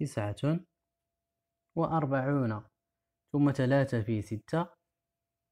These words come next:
ثمانية عشر، ستة في تسعة، أربعة وخمسون، عشرة في سبعة، سبعون،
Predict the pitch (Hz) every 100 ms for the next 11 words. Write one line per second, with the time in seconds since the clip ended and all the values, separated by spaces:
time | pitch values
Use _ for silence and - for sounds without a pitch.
0 | _ 113 127 156 151 147 123 127 120 107
1 | 104 _ _ _ _ _ _ 156 143 143
2 | 135 127 110 113 110 113 147 - _ _
3 | _ _ _ _ _ - 139 113 107 113
4 | 143 151 147 156 147 147 147 127 113 -
5 | _ _ _ _ _ _ _ 107 123 147
6 | 135 123 117 104 - 104 101 123 156 -
7 | _ _ _ _ _ _ _ _ _ _
8 | _ _ 143 131 147 151 127 110